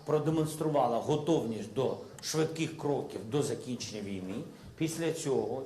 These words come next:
якщо українська сторона продемонструє, американська сторона давала нам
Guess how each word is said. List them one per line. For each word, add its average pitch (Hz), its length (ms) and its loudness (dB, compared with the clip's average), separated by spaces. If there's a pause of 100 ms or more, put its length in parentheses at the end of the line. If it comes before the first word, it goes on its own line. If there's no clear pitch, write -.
якщо 120 320 0
українська 139 480 -2
сторона 127 320 -4
продемонструє, 135 960 -4 (540)
американська 120 480 -2
сторона 113 520 -4
давала 101 420 0
нам 101 160 -4